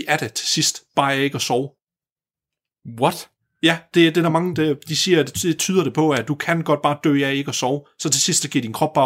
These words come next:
Speaker 1: op.
Speaker 2: Det er vildt underligt, og man er ikke rigtig sikker på, hvorfor.
Speaker 1: Nej. Det, det er et eller andet, øh, ja, i hvert fald med hjernen, fordi det er lidt svært for kroppen at leve uden hjernen, jo.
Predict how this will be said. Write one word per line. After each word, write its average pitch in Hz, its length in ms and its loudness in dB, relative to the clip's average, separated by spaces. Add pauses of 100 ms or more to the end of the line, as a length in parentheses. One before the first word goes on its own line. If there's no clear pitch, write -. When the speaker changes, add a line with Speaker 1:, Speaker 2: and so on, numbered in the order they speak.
Speaker 1:
op. - 100 -20 (720)
Speaker 2:
Det 131 80 -2
er - 180 -6
vildt 165 140 0
underligt, 175 400 0
og 127 80 0
man 131 160 4
er 143 40 4
ikke 165 160 0
rigtig 185 220 0
sikker 190 240 4
på, 170 200 2
hvorfor. 139 340 0 (360)
Speaker 1:
Nej. 139 200 0 (680)
Det, 143 300 0
det 156 60 2
er 160 40 4
et 165 40 4
eller 196 140 4
andet, 185 240 -6
øh, 123 240 0
ja, 127 140 2
i 135 60 -10
hvert 123 160 -2
fald 131 140 -4
med 127 100 -4
hjernen, 131 500 0
fordi 113 220 -4 (800)
det 131 60 -2
er 123 40 -4
lidt 131 100 0
svært 143 180 2
for - 100 -14
kroppen 135 300 0
at 110 60 -2
leve 143 120 4
uden 131 200 0
hjernen, 120 360 -2
jo. 98 140 -16